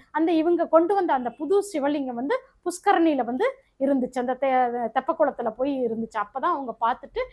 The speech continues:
இறைவன்கிட்ட, "இறைவா, நீ இங்க இருக்கிறத விரும்பி இருக்கிற, செல்வமதி சொன்னதுக்காகவே நீ இந்த மாதிரி மாறி இருக்கிறதுனால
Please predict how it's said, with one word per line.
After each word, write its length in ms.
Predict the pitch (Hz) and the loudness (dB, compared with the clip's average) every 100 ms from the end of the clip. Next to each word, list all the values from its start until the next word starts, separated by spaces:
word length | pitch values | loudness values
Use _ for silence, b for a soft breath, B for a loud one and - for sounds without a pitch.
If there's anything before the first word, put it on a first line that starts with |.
| B B | B B
இறைவன்கிட்ட, 520 | 254 294 311 254 311 359 B | 2 2 2 -2 -4 -4 B
"இறைவா, 380 | B 247 277 330 | B 2 4 2
நீ 180 | 370 285 | 2 0
இங்க 220 | 254 269 | -2 -2
இருக்கிறத 600 | 285 294 302 233 - 339 | -2 -2 -4 -6 -4 -4
விரும்பி 340 | 269 262 262 254 | -2 -4 -4 -4
இருக்கிற, 420 | 226 233 240 - - | -6 -4 -4 -4 -4
செல்வமதி 440 | 254 311 311 285 - | -2 0 0 -2 -4
சொன்னதுக்காகவே 600 | 262 262 277 254 285 339 | -6 -6 -4 -4 -2 -2
நீ 100 | 330 | -2
இந்த 200 | 240 226 | -4 -8
மாதிரி 240 | 240 262 240 | -6 -6 -8
மாறி 260 | 220 247 | -8 -8
இருக்கிறதுனால 480 | 226 233 214 226 254 | -10 -10 -10 -4 0